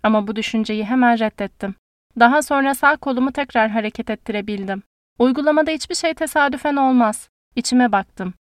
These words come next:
ve fayi çalışmadığımı ve eğer çalıştıysam bile odaklanmadığımı fark ettim. Ayrıca insanlara gerçekleri açıklamak için dışarı çıkmayı da bıraktım.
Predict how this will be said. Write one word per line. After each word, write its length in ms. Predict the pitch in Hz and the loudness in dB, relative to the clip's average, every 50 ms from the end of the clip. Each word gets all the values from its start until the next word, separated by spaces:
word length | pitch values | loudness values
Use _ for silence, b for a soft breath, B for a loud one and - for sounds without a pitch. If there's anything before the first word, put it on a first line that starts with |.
| _ _ - | _ _ -4
ve 100 | 220 220 | -4 -2
fayi 340 | - 233 226 220 226 240 | 2 4 4 4 4 2
çalışmadığımı 840 | 240 - 233 220 240 247 - - 226 208 196 196 190 185 175 175 180 - _ _ _ _ _ - | -2 -2 -4 -4 -4 -4 -4 -2 -4 -2 -2 -2 -4 -4 -4 -6 -8 -10 _ _ _ _ _ -2
ve 120 | 214 214 220 - | 0 0 0 2
eğer 280 | 220 220 220 220 220 | 2 2 4 2 2
çalıştıysam 800 | 220 - 233 220 214 220 - - 277 269 254 - 262 240 233 226 | 0 -2 -4 -4 -4 -6 -8 -6 -6 -6 -2 0 2 2 2 2
bile 140 | 220 220 226 | 0 0 -2
odaklanmadığımı 880 | - 214 214 226 220 - - 240 233 233 226 208 196 202 202 196 196 196 | -2 0 0 0 0 2 2 2 2 2 2 0 -2 -2 -4 -4 -4 -6
fark 320 | - - 202 202 196 - | -4 -4 -4 -4 -4 -6
ettim. 360 | 214 202 _ _ - 202 196 180 _ _ _ _ _ _ _ _ _ - | -10 -12 _ _ -8 -8 -8 -8 _ _ _ _ _ _ _ _ _ 0
Ayrıca 360 | - 262 285 294 320 - 320 | 0 2 2 0 -2 -4 -4
insanlara 560 | 302 302 294 285 - - 311 302 302 311 302 | -4 -2 -4 -4 -2 -2 -2 0 0 0 0
gerçekleri 600 | 302 262 302 285 294 269 - 294 - - 302 294 | 0 0 0 0 0 -2 -4 -10 -6 -4 -2 -2
açıklamak 540 | 294 294 - 294 - - 294 294 302 294 - | -2 -2 -4 -8 -8 -6 -4 -4 -4 -4 -6
için 280 | 294 254 - 294 285 254 | -8 -6 -4 -4 -4 -4
dışarı 300 | 277 - - 285 269 285 | -4 -4 -4 -4 -6 -6
çıkmayı 400 | - - - - 285 285 277 240 | -8 -10 -8 -6 -4 -4 -2 -4
da 100 | 233 208 | -4 -2
bıraktım. 500 | 214 208 208 208 _ _ - 220 208 | 0 -2 -2 -2 _ _ -8 -6 -6